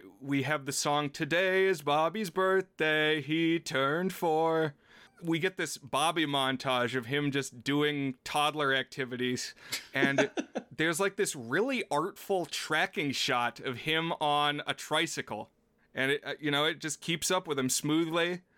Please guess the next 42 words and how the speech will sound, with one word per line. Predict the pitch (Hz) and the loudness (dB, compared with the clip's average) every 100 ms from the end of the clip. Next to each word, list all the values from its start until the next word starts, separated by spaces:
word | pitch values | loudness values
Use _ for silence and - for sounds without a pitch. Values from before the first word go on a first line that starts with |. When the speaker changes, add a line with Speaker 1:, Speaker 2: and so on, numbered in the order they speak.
| _ - | _ -4
Speaker 1:
Like, | 139 143 | -2 0
they | 160 | -4
planned | - 160 160 175 | -2 0 0 0
out | 160 170 - | 0 0 0
this | 147 143 139 - - - | 0 0 0 -4 -6 -2
action | 131 151 - 120 | -2 -2 -4 -10
shot. | - 113 - _ _ _ | -8 -8 -10 _ _ _
Speaker 2:
That's | 147 151 208 | -2 0 2
a | |
good | 156 143 | 2 0
call. | - 135 127 113 - _ - _ _ - | 2 4 4 2 -6 _ -20 _ _ -4
Speaker 1:
That | 185 | 0
was | 202 | 0
really | 214 202 180 | 2 2 2
the | 165 | 2
only | 160 156 | 2 2
other | 151 151 | 2 2
moment | 151 147 143 | 2 0 0
that | 139 - | -4 -4
stuck | - - 165 160 | -6 -2 0 0
out | 156 | -2
to | 156 | -2
me | 147 | -2
artistically, | 135 127 151 131 131 - 113 | -2 0 -2 -4 -8 -8 -8
but, | 110 117 - _ _ _ _ _ _ - | -6 -6 -6 _ _ _ _ _ _ -6
like, | 127 127 123 - - _ _ | -2 0 -2 -12 -20 _ _
the, | 165 165 180 | -4 -2 -2
the | 175 | -4
person | 190 247 262 - | -2 -2 0 0
shooting | 208 - 208 196 | 0 0 0 0
the | |
video, | 185 190 165 143 | 0 2 2 2
they, | 151 170 | 2 2
they | 170 175 | 2 0
knew | 170 180 | 2 2
what | 170 151 | 2 2
they | 151 | 2
were | 135 | 2
doing. | 123 101 110 _ _ _ _ _ - - _ _ 202 | 0 -4 -8 _ _ _ _ _ -20 -20 _ _ 2
Speaker 2:
Yeah, | 208 220 196 | 4 6 4
and | 175 | 4
there, | 185 185 | 4 4